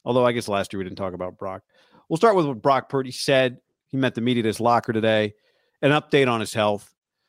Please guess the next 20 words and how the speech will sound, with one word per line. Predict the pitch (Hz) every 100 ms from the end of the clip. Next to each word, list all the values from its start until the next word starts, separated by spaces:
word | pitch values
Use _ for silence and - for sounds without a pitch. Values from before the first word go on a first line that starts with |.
| _ _ -
Um, | 120 110 104 101 -
he's | _ 151 143
actually | 151 165 170 127
getting, | 104 139 131 123
he | 117
said, | - 123
another | 107 107 117 117 107
test | - 117 107 -
done | - 110
on | 98 95
Tuesday, | - 143 135 135 127
so | -
there'll | 110
probably | - 104 104
be | 107
some | - 104
more | 104
news | 104 104 98
on | 92
that | 107 107